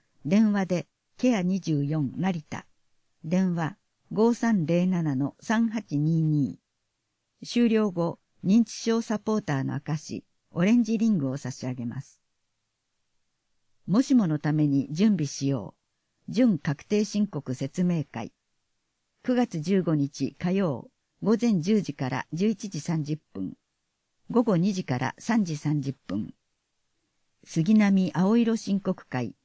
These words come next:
阿佐ヶ谷南三丁目で。同会職員。区内在住、在勤で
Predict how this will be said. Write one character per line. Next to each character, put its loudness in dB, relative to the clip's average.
阿 0
佐 0
ヶ 2
谷 2
南 0
三 -2
丁 -2
目 0
で。 -12
同 2
会 0
職 -6
員。 -2
区 2
内 2
在 0
住、 -2
在 0
勤 -2
で -2